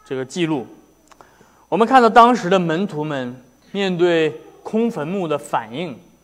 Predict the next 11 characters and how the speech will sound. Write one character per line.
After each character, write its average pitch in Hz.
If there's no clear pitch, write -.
是 -
他 202
们 220
怀 151
疑， 131
他 190
们 202
不 277
肯 156
相 196
信 165